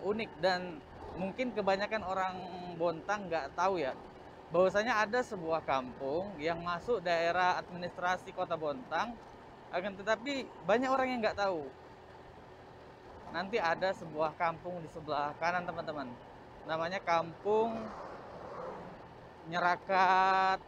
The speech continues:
Kiri. Itu, teman-teman, di depan itu gapuranya. Namanya Kampung Nyerakat Kiri. Tapi dia di sebelah kanan ya, teman-teman, kalau dari arah sini. Tuh. Nyerakat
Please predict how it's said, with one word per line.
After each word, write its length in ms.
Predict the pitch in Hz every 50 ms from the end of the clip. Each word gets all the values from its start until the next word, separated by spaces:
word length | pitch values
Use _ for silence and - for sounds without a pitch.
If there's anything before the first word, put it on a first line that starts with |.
| - - -
Kiri. 480 | - 196 226 233 247 247 220 196 156 135 123 - - - - - - - - - - - - - - - -
Itu, 160 | 165 156 202 190 156
teman-teman, 400 | 143 143 147 147 143 147 143 139
di 160 | 135 139 135
depan 320 | 143 127 - - 156 160 160
itu 80 | -
gapuranya. 640 | 180 175 165 160 160 156 156 151 156 160 170 180 180 170 - - - - - - - - - - - - - - - - -
Namanya 320 | 156 156 160 175 190 196
Kampung 480 | - 190 175 170 165 - - 220 226 220
Nyerakat 320 | 208 208 196 190 208 196 - -
Kiri. 480 | 240 247 247 240 202 160 131 - - - - - - - - -
Tapi 240 | - 233 - 247 240
dia 160 | 220 254 269
di 160 | 240 262 240
sebelah 240 | - 202 185 208 202
kanan 320 | 196 214 233 240 254 220
ya, 80 | 220 208
teman-teman, 400 | 196 202 202 196 190 196 214 214 208
kalau 160 | - 202 180 170
dari 240 | 175 170 180 156
arah 160 | 170 170 170 175 165
sini. 240 | 175 170 165 185 185 - - - - - - - - - - - - - - - - - - - - -
Tuh. 160 | 139 135 127 113 104 - - - - - - - - - - - - - - - - - - - - - - - - - - - - - - - - - - - - - - - - - - - - - - - 147
Nyerakat 640 | 151 156 151 160 156 151 - - 185 185 202 190